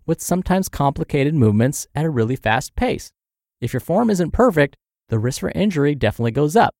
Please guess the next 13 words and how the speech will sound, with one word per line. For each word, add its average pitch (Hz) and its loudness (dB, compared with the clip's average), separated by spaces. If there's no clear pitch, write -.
Now, 147 0
only 208 2
a 160 4
few 247 2
studies 180 0
have 151 0
been 156 0
done 123 4
to 123 -2
see 123 -2
whether 101 -2
doing 104 -2
CrossFit 180 0